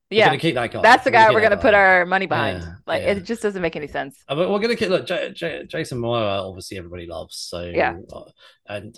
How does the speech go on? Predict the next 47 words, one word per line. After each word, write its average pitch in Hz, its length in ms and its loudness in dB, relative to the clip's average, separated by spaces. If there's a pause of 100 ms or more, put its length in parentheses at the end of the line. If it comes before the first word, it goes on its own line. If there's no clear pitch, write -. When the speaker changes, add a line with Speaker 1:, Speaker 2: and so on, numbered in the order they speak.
Speaker 1:
I, 131 140 -6
for - 60 -14
some 120 180 -6
reason 98 260 -10
we're 95 60 -14
keeping 101 300 -8
him. 98 440 -8 (260)
Uh, 95 300 -14 (540)
eh. 85 240 -16 (300)
Speaker 2:
Well, 269 100 -12
he's, 381 200 2
he's 415 300 2
a 494 60 4
good 294 160 4
Aquaman. 170 480 -4
He's 277 180 -6
like 330 160 2
a, 277 240 6
he's 320 180 0
like 349 120 2
Speaker 1:
He's 320 120 6
Speaker 2:
a 277 120 6
Speaker 1:
good. - 80 2
No, 285 140 8
Speaker 2:
ocean 269 200 2
Speaker 1:
oh, 208 40 2
no, 190 60 4
Speaker 2:
bro, 160 220 6
Speaker 1:
no. - 140 -10
Speaker 2:
right? 220 240 2 (100)
Speaker 1:
Oh, 240 100 0
no, 254 160 2
no, 240 140 0
no, 202 140 2
I 165 100 2
love 214 160 0
him. 110 180 -6
I 98 60 -14
think 160 140 -8
he's 123 140 -14
great. 175 160 2
Speaker 2:
Yeah, 143 140 2 (140)
Speaker 1:
But 143 140 -4
they're 151 120 0
Speaker 2:
yeah. 139 60 -2
Speaker 1:
keeping, 160 420 -4
they, 156 120 -8